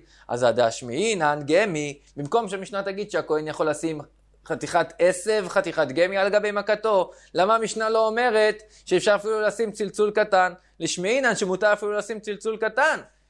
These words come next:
שאפילו זה לא נחשב ייתור בגדים. למה המשנה אומרת שמותר לשים גמי? כהן שעלתה לו מכה, אה,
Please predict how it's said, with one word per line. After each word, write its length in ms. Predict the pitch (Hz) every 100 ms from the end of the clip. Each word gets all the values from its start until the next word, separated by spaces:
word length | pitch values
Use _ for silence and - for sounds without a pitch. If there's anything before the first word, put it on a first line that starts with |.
| _
שאפילו 380 | - 143 220 226
זה 360 | 170 294 294 240
לא 120 | 240
נחשב 300 | 247 - 277 208
ייתור 240 | - 220
בגדים. 420 | 202 226 254 233
למה 160 | 180 214
המשנה 280 | 208 214 214
אומרת 240 | 214 214
שמותר 360 | 208 185 196 196
לשים 300 | 190 208 175
גמי? 400 | 196 226 240 254 _ _ -
כהן 300 | 151 208 202
שעלתה 340 | 175 156 190
לו 180 | 190 180
מכה, 500 | 165 160 214 208 156 - _ _ -
אה, 160 | 143